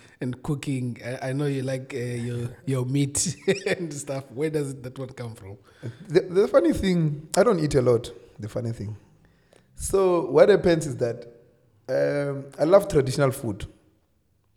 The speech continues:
Speaker 2: So because I love traditional food, I don't always get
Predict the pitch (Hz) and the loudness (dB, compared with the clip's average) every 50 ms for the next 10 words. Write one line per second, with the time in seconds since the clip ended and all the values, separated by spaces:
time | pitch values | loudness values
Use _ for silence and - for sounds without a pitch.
0 | _ _ _ _ _ _ _ _ _ _ _ _ _ _ _ _ _ - - - | _ _ _ _ _ _ _ _ _ _ _ _ _ _ _ _ _ -16 -2 2
1 | 170 170 165 165 165 165 160 156 151 156 - - - - - - - _ _ _ | 4 6 6 6 6 4 4 2 2 0 -2 -6 -12 -20 -20 -20 -20 _ _ _
2 | _ _ _ _ _ _ _ _ _ _ _ _ _ _ _ _ _ _ _ - | _ _ _ _ _ _ _ _ _ _ _ _ _ _ _ _ _ _ _ -14
3 | 123 117 143 143 - 202 202 196 196 165 143 143 151 151 147 - 156 143 127 123 | -10 -8 -2 0 2 2 4 6 6 6 8 8 6 6 4 2 2 2 2 0
4 | - - 151 143 127 - - - 131 123 - 143 147 143 135 165 190 180 - 160 | -2 -2 -2 -2 -2 -4 -6 -8 -8 -4 0 0 2 4 6 4 4 4 2 2
5 | 160 151 151 147 139 - - 117 120 127 123 - - - | 2 4 2 2 0 -2 0 0 0 0 0 -4 -8 -12